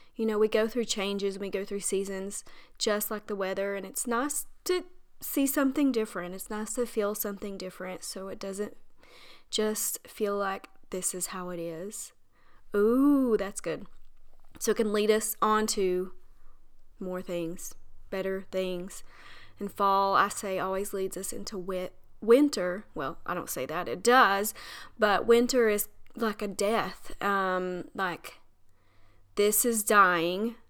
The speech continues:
so that in the spring, something new can be born. So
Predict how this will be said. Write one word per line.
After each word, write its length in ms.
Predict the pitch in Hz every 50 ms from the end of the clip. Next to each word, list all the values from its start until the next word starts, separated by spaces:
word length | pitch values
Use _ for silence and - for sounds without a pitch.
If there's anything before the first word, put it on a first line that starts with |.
| - - - -
so 420 | - - - - - 233 220 220
that 200 | 220 226 220 220
in 100 | 214 208
the 100 | 208 202
spring, 680 | 202 - - - 247 247 240 226 214 196 190 190 190 -
something 540 | - - - 208 196 196 - 180 175 180 175
new 160 | 175 175 170
can 180 | 170 - - 175
be 100 | 170 160
born. 520 | - - 160 160 156 151 151 160 160 196
So 400 | - - - - 196 185 185 190